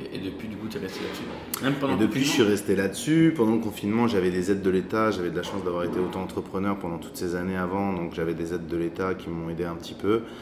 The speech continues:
Speaker 2: Après, ça a été plutôt le deuxième confinement qui était le plus dur, où là, on avait un peu moins d'aide, c'était compliqué, et puis on n'était pas tout à fait en... Enfin, on n'avait pas tout à fait le droit de sortir, mais un petit peu, enfin, c'était, waouh, pour moi, c'était horrible cette partie-là de la... Je dirais de...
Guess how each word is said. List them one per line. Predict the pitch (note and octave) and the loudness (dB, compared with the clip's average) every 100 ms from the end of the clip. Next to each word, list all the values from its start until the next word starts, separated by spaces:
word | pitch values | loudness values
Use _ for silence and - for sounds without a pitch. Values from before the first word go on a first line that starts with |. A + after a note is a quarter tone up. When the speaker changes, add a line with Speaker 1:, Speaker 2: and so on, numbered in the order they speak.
| - - - - | -14 -14 -12 -8
Speaker 2:
Après, | D#2 - F#2 F#2+ | -8 0 4 4
ça | - | 2
a | F2+ | 0
été | F#2+ | -2
plutôt | - A2 | -2 0
le | G#2 | 2
deuxième | G2+ G2 F#2+ | 4 4 2
confinement | F2+ F2+ G2 G2 | 0 -2 0 0
qui | F#2 | 0
était | F2+ F2+ | -2 -4
le | |
plus | E2+ - | -4 -6
dur, | E2+ F#2+ F#2 - - - - - | -2 0 -2 -4 -14 -14 -14 -10
où | E2 | -4
là, | E2+ F2 F2 | -2 0 -2
on | E2+ | -2
avait | E2+ | -2
un | F2 | -4
peu | F2+ F#2+ | -4 -2
moins | F#2 F2+ | -2 0
d'aide, | F#2+ G2 G2+ G2+ | 2 4 4 2
c'était | F2 F2 | -4 -4
compliqué, | F2 F2 - F2 G2 G2 G2+ G2+ | -4 -6 -8 -8 0 4 6 6
et | F#2+ | 4
puis | - F2 | -2 -6
on | E2+ F2 | -4 -4
n'était | F2 F2+ | -4 -4
pas | - | -4
tout | - - F#2 | -6 -2 -2
à | |
fait | - G2 F#2 | 0 0 0
en... | F2+ F2 E2+ - - - - - | 0 -4 -6 -10 -14 -16 -14 -10
Enfin, | F2 | -6
on | F2 | -4
n'avait | E2+ D#2 - | -4 -6 -8
pas | - | -8
tout | - - | -8 -8
à | |
fait | F2+ | -6
le | E2+ | -2
droit | F2 | -2
de | |
sortir, | F2 F2+ - G2 | -2 -4 -2 -2
mais | F#2 | -2
un | F2 | -2
petit | - | -4
peu, | F2+ F2+ | -4 -4
enfin, | - F2+ E2 | -4 -4 -6
c'était, | - - E2+ | -8 -4 -2
waouh, | E2+ E2 D#2+ - - - - | 0 -2 -4 -10 -12 -14 -10
pour | F2 | -8
moi, | E2 | -8
c'était | - E2+ | -8 -6
horrible | F2 F2+ E2 | -2 -2 -4
cette | F2+ E2 | -6 -10
partie-là | D#2+ - E2+ | -10 -8 -6
de | E2 | -4
la... | E2+ E2+ E2 D#2+ - - - - - - | -4 -4 -6 -8 -12 -14 -14 -14 -14 -12
Je | |
dirais | - D#2 E2 | -6 -2 -2
de... | E2 E2+ E2 D#2+ D#2+ | 0 0 0 0 -2